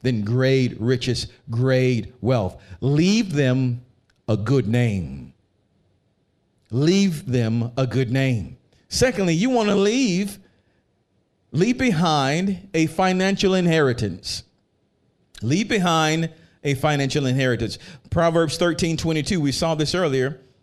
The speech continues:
Proverbs thirteen twenty-two says, "A good man leaveth an inheritance to" who? His children's children, his grandchildren. Leaves an inheritance. In other words,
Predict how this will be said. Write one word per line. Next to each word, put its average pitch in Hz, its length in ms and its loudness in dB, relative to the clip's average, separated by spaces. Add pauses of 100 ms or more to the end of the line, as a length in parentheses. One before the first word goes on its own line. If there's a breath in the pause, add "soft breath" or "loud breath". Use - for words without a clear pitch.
(180)
Proverbs 156 360 0
thirteen 151 420 0
twenty-two 147 480 -2
says, 139 440 -2
"A 139 300 0
good 220 380 -2
man 185 680 0 (320 loud breath)
leaveth 160 680 0 (640)
an 160 160 0
inheritance 175 720 2
to" 160 120 2
who? 233 500 0 (280)
His 139 260 -2
children's 180 480 2
children, 127 600 -2 (720)
his 143 180 -2
grandchildren. 120 920 -2 (920)
Leaves 156 460 2
an 151 120 0
inheritance. 131 500 0
In 131 60 -4
other 160 140 0
words, 147 280 0